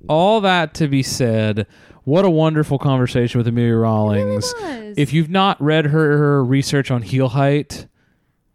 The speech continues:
Speaker 2: That was so cool.
Speaker 1: it needs to be a priority for you, 'cause you need to know it.
Speaker 2: You do. As, I mean, as a male or female, but especially, like, if you're a girl, like, let's be real, we're all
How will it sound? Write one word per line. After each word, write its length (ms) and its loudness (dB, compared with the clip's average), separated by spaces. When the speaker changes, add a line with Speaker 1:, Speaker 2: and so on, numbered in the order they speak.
Speaker 2:
That 220 -12
was 180 -12
so 280 -10
cool. 180 -8
Speaker 1:
it 80 0
needs 220 0
to 100 -2
be 100 2
a 60 0
priority 500 0
for 260 -2
you, 120 2
'cause 180 -2
you 60 -4
need 180 -2
to 60 -8
know 240 -2
it. 320 -10
Speaker 2:
You 140 0
do. 340 0
As, 100 -4
I 80 -4
mean, 300 -8
as 220 -6
a 40 -10
male 220 -6
or 220 -6
female, 380 -8
but 180 -10
especially, 380 -10
like, 180 -12
if 120 -20
you're 120 -12
a 40 -8
girl, 400 -6
like, 240 -6
let's 120 -6
be 120 -6
real, 240 -2
we're 180 -6
all 460 -4